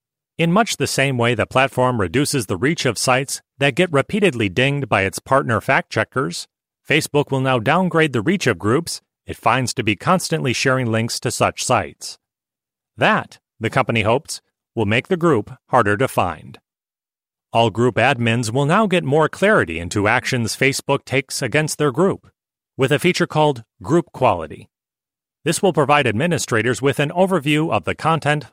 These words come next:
flagged in the group, removed by Facebook, and designated fake news. Additionally, starting soon,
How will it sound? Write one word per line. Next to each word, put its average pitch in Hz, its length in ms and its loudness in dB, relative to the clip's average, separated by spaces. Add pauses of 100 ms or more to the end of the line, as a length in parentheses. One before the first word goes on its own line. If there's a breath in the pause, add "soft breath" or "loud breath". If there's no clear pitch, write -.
flagged 120 340 0
in 127 100 0
the 127 60 0
group, 104 360 -4 (400)
removed 107 420 0
by 113 160 2
Facebook, 143 560 0 (380)
and 117 120 -2
designated 156 560 0
fake - 280 0
news. 165 520 -2 (800)
Additionally, 135 460 2
starting 131 380 2
soon, 123 360 -2